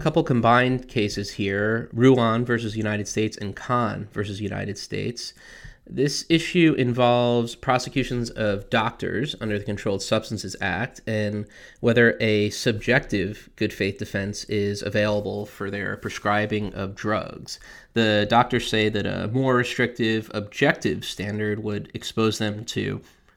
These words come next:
draconian prison terms for conduct that's more appropriately addressed by administrative sanctions or civil litigation. The Justice Department says the law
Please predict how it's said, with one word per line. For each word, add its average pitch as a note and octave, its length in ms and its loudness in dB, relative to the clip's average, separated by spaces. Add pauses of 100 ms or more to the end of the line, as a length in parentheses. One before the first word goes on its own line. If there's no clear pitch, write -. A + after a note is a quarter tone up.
draconian C#3+ 580 2
prison G#2+ 300 0
terms G2+ 320 -6
for - 120 -10
conduct G2 480 -6
that's - 300 -8 (380)
more A2+ 140 4
appropriately A2 600 2
addressed G#2 400 -2
by G2 380 -4
administrative G#2+ 640 0
sanctions G#2 540 -4
or G2 240 -8
civil D#3 360 2
litigation. G#2+ 680 -2 (320)
The G2 220 2
Justice A#2+ 320 0
Department G2+ 480 -2
says G2+ 260 -2
the G2+ 80 -4
law G2+ 440 -2